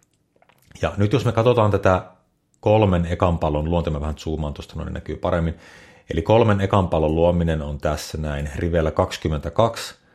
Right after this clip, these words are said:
viiva kolmekymmentäkahdeksan. Ja tässähän meillä periaatteessa on tapa tehdä se yksi ukkeli. Se tulee nyt tiettyyn paikkaan, se tulee tietyllä värillä ja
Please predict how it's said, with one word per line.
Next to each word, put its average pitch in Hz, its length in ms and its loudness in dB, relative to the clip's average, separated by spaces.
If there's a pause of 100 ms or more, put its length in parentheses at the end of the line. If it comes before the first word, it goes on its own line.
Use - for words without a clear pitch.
(240)
viiva 78 380 0
kolmekymmentäkahdeksan. 80 1300 -4
Ja 82 60 -4
tässähän 117 380 -2
meillä 92 200 2
periaatteessa 104 640 2
on 85 220 -2
tapa 92 300 2
tehdä 85 260 -2
se - 140 -6
yksi 76 380 -8
ukkeli. 80 460 -8 (380)
Se - 280 -6 (200)
tulee 131 320 4
nyt 113 200 -2
tiettyyn 92 520 2
paikkaan, 104 880 0
se - 160 -6
tulee 104 300 4
tietyllä 90 560 2
värillä 85 600 4 (640)
ja 78 260 -2